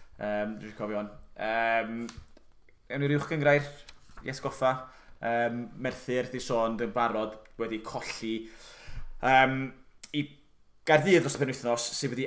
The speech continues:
agor y gyngrair ben agorad, Ponty'n ennill, sydd yn golygu bod Merthyr a Ponty wedi colli tair ar un, a di Ponty wedi bod yn tu ôl i Merthyr, yy, o ddau bwynt. Yym, felly mae'n neis gweld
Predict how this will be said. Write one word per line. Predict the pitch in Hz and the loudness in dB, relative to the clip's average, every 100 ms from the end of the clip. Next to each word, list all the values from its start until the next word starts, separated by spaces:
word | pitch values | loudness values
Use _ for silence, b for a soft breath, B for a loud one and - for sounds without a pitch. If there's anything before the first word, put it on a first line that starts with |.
| - | -2
agor | 151 - 143 147 | -2 0 0 4
y | 147 | 6
gyngrair | 156 147 123 123 123 - - _ _ _ _ - | 6 6 6 6 6 0 -20 _ _ _ _ -8
ben | - 139 127 | 2 2 4
agorad, | 127 135 104 110 - | 2 2 2 -2 -4
Ponty'n | - 139 - 139 | -2 -2 0 -2
ennill, | 135 151 107 101 - - | 0 -2 -2 -6 -10 -14
sydd | - - 131 | -12 -8 -8
yn | 123 | -6
golygu | 131 143 - 110 104 | -8 -8 -6 -6 -4
bod | 120 117 - | -4 -4 -6
Merthyr | 123 131 135 - - 117 117 | -8 -6 -6 -10 -2 -2 0
a | 123 127 123 | -2 -4 -4
Ponty | 139 117 - - 110 | -6 -6 -6 -6 -6
wedi | 107 - - - 110 | -8 -14 -20 -16 -14
colli | - 127 - 104 | -12 -12 -10 -10
tair | - - 135 107 104 104 | -10 -8 -6 -6 -6 -8
ar | |
un, | 113 107 98 82 | -6 -6 -6 -8
a | |
di | 101 101 - | -14 -14 -16
Ponty | - 113 104 | -14 -12 -10
wedi | 104 | -8
bod | 104 | -8
yn | |
tu | - 120 | -6 -4
ôl | 107 98 | -4 -4
i | 110 | -6
Merthyr, | 113 - 101 98 B B B B B | -10 -8 -8 -8 B B B B B
yy, | 107 107 | -8 -6
o | 113 | -4
ddau | 113 104 101 | -2 -2 -2
bwynt. | 113 85 87 - - - | -6 -6 -8 -10 -10 -6
Yym, | 87 107 120 127 | -2 0 -2 -6
felly | - | -8
mae'n | 143 | -6
neis | 160 143 | -6 -6
gweld | - 175 123 117 | 0 2 2 0